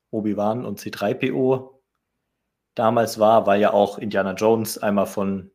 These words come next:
George Lucas so ein bisschen, also George Lucas war ja der geistige Vater von Indiana Jones und, äh,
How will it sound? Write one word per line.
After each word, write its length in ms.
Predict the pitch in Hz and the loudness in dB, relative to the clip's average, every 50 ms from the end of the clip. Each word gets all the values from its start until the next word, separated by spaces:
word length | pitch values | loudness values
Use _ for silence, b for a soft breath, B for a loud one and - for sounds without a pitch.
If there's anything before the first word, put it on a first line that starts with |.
| _ _ | _ _
George 240 | - 110 104 98 - - | -2 -2 -2 -2 -2 -4
Lucas 380 | 120 123 - 120 104 95 - | -6 -4 -2 -4 -4 -4 -4
so 80 | - 104 | -6 -6
ein 60 | 98 | -6
bisschen, 480 | 110 104 - - 107 104 98 101 104 - | -8 -10 -10 -10 -10 -10 -10 -12 -12 -12
also 180 | 107 90 92 90 | -12 -12 -10 -6
George 220 | - 101 92 - | -6 -6 -6 -4
Lucas 300 | 110 107 107 - 107 - | -6 -6 -4 -4 -4 -2
war 80 | 101 98 | 0 -2
ja 60 | 95 | 0
der 80 | 98 95 | -2 2
geistige 400 | - 95 101 107 - - 98 98 | 2 2 2 2 -2 -6 -10 -10
Vater 400 | - - 98 95 101 - - 95 | -6 -2 -2 -2 -2 -2 -6 -10
von 300 | - - 95 92 95 101 | -10 -10 -12 -12 -12 -14
Indiana 320 | 98 101 101 95 95 95 87 | -14 -8 -6 -4 -4 -4 -4
Jones 440 | - 101 104 110 110 113 107 - | 0 2 2 2 2 0 -4 -8
und, 240 | - 107 98 - - B B B B B B B B B B B B _ _ _ | -10 -10 -10 -12 -14 B B B B B B B B B B B B _ _ _
äh, 400 | 123 101 98 98 95 95 92 | -4 0 2 2 2 2 0